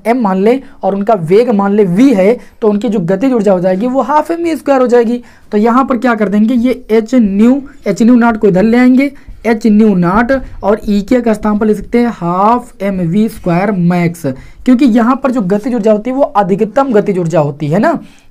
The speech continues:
तो यहाँ पर एच, अ, हाफ एम वी square max मैंने लिख दिया है। अब क्या करेंगे, इन दोनों में हम क्या common ले लेंगे भैया,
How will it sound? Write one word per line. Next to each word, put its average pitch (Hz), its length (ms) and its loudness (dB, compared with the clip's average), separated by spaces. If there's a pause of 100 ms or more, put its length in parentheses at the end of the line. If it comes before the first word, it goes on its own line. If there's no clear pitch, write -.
तो 214 60 2
यहाँ 226 180 2
पर 269 200 -2 (160)
एच, 240 240 -2
अ, 196 440 0 (240)
हाफ 220 460 0
एम 196 120 -2
वी 214 220 -2
square 214 320 -2
max 180 480 -2
मैंने 156 200 -4
लिख 135 160 -6
दिया 131 200 -8
है। 123 80 -14 (320)
अब 220 240 -2
क्या 269 160 0
करेंगे, 254 440 2 (400)
इन 311 200 2
दोनों 226 320 2
में 240 100 2
हम 247 120 4
क्या 226 160 0
common 233 240 2
ले 233 80 0
लेंगे 233 220 2
भैया, 220 300 2